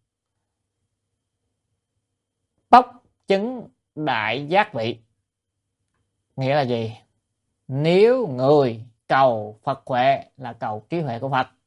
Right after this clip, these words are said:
Nếu có người nào mà cầu trí huệ của Phật, thông đạt Bồ Đề tâm, mà thông đạt được tâm Bồ Đề, thì, à, họ được cái gì?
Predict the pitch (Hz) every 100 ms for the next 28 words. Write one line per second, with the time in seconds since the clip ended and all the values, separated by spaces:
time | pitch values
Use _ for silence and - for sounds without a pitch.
0 | _ _ _ _ 156 208 214 185 139 135
1 | 127 120 120 120 120 117 117 117 170 139
2 | 139 139 123 - _ _ _ _ _ _
3 | _ - 190 196 190 175 131 117 131 _
4 | _ - 180 147 139 120 127 120 147 175
5 | 156 127 _ 120 113 151 165 165 131 139
6 | 135 127 - 151 151 127 123 113 107 _
7 | _ _ _ _ _ _ _ _ - 131
8 | 131 127 127 123 127 127 120 131 170 170
9 | 151 127 113